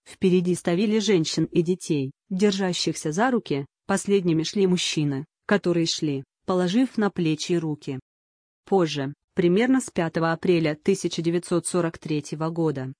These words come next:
людей начали привозить на поездах и выгружать на станции Панары, что означало, что ближайших уже уничтожили и принялись свозить с дальних районов.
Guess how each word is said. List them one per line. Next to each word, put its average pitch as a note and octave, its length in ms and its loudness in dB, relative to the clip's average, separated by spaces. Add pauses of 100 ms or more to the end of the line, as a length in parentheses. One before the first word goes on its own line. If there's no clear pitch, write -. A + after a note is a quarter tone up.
(140)
людей G#3+ 340 2
начали F3+ 380 0
привозить F3 520 0
на G3 120 4
поездах F3+ 580 2
и G3 60 2
выгружать F#3+ 600 2
на E3+ 120 2
станции B3 500 0
Панары, D#3+ 540 0 (180)
что - 240 -4
означало, D#3 640 -2 (220)
что - 220 -2
ближайших G3+ 680 0
уже G3+ 200 2
уничтожили G3 760 2
и E3 120 2
принялись F#3 540 2
свозить F3 460 0
с F3 140 -4
дальних E3 400 0
районов. D3+ 600 -2